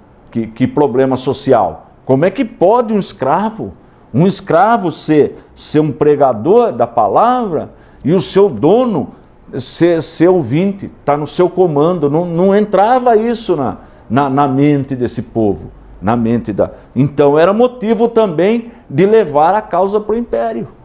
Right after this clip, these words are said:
pro imperador. E quando o imperador, ele era um bom administrador, queria cuidar da lei, fala, "Não, isso vai trazer problema, porque existe uma pirâmide na sociedade, não, não,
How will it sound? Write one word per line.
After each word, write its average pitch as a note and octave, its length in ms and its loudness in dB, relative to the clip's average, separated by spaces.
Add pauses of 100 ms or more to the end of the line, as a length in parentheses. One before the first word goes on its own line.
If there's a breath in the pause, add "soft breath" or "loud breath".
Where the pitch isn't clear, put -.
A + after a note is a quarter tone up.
pro C#3+ 80 2
imperador. D#3+ 560 2
E C3+ 60 0
quando F3 260 0
o E3+ 60 -4
imperador, C#3+ 640 2
ele B2+ 220 4
era B2+ 140 4
um C3 140 -2
bom A#2+ 240 0
administrador, A#2+ 800 -2
queria A#2+ 340 0
cuidar A2+ 340 0
da B2+ 140 2
lei, E3 220 2
fala, F3+ 160 0
"Não, B2 200 -2
isso C#3 200 -6
vai C#3 120 -2
trazer D#3+ 300 -6
problema, G3+ 640 -8 (600 soft breath)
porque C#3 260 0
existe D3+ 380 -2
uma G#3+ 200 0
pirâmide A#3 760 0
na F3 140 -4
sociedade, A#2 800 0
não, C#3 120 0
não, B2 300 -2